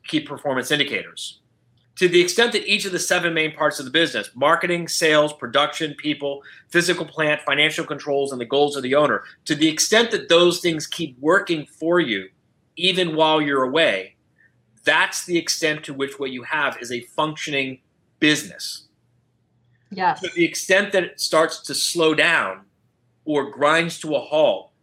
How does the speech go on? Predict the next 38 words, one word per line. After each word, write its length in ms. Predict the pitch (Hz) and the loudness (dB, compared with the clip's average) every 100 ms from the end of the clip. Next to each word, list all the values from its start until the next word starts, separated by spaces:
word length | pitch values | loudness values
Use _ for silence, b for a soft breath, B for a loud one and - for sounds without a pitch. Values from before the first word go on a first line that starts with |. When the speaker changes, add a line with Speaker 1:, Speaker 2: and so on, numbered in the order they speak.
| _ - | _ -8
Speaker 1:
or 160 | 127 113 | -6 0
worse, 360 | 160 165 127 | 4 4 2
goes 340 | - 143 143 139 | -4 -2 -2 -4
completely 540 | 120 - 175 170 151 | -12 -2 0 2 0
off 260 | 139 135 - | 0 0 -6
the 100 | 110 | -2
rails 640 | 156 139 90 87 - - _ _ _ _ _ _ _ - | 0 0 -2 -10 -16 -16 _ _ _ _ _ _ _ 0
when 260 | 143 156 | 2 2
you 140 | 151 147 | 0 -2
step 340 | - 151 139 | 0 0 0
away, 520 | 127 170 127 98 - _ _ _ _ _ _ _ - | 0 4 4 2 -4 _ _ _ _ _ _ _ 0
that's 320 | 143 165 - | 2 2 -2
the 120 | 170 | -6
degree 360 | 151 - 143 139 | -6 -6 -6 -6
to 120 | 131 | -6
which 240 | 135 - | -6 -6
what 100 | 139 | -6
you 80 | 135 | -4
have 200 | 131 131 | -4 -2
on 100 | 131 | -2
your 100 | 123 | -2
hands 420 | 127 120 117 - b b - | 0 0 0 -6 b b -6
is 200 | 135 113 | -6 -4
merely 480 | 131 135 131 127 123 | 2 4 4 0 -2
a 100 | 113 - | -4 -2
practice. 720 | 156 135 - - - - - _ _ _ _ | 2 2 0 -8 -14 -14 -14 _ _ _ _
So 160 | - 156 | 0 2
in 80 | |
the 100 | 151 | 2
beginning, 420 | 131 123 214 202 147 | 0 0 2 2 0
when 80 | |
we 100 | 139 | -4
first 260 | 139 185 180 | -2 -2 2
started 260 | 175 156 151 | 2 2 0
working 300 | 151 147 139 | -2 -4 -4
with 100 | 135 | 0
law 220 | 170 196 | 2 2
firms, 560 | 147 123 123 - - | 2 0 -2 -8 -14